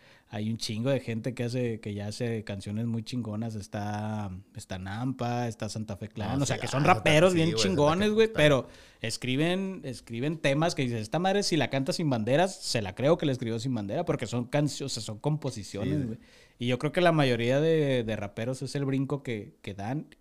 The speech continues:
Speaker 1: y que no daban antes por el mismo, el mismo género que te tachaba y ya no. O sea,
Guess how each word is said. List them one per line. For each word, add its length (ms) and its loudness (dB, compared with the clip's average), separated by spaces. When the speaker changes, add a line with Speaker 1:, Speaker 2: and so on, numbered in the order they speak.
Speaker 1:
y 80 -6
que 140 -2
no 120 2
daban 280 4
antes 340 2
por 300 -4
el 200 -10
mismo, 640 -4
el 100 -10
mismo 320 -2
género 600 0
que 260 -4
te 260 -8
tachaba 540 -6
y 260 -4
ya 220 -8
no. 300 -4
O 60 -14
sea, 220 -6